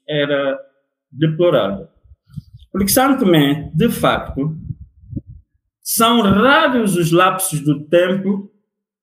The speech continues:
em que o país tem reserva cambial alta.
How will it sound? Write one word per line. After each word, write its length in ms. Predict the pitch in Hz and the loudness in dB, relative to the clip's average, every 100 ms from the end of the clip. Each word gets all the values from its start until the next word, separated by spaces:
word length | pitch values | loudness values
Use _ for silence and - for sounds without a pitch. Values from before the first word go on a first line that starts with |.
| _ _ _ - | _ _ _ -2
em 220 | 196 196 | 0 2
que 80 | 196 | 0
o 100 | 190 | 2
país 500 | 180 190 208 - - | 2 2 0 -2 0
tem 380 | 190 185 - | 0 0 -2
reserva 920 | 170 156 156 156 160 160 156 160 156 156 | 0 2 2 2 4 4 2 0 0 0
cambial 760 | 139 131 131 139 139 143 151 _ _ _ | 0 0 0 0 0 -2 -8 _ _ _
alta. 500 | 151 131 120 - - | 0 0 -2 -10 -18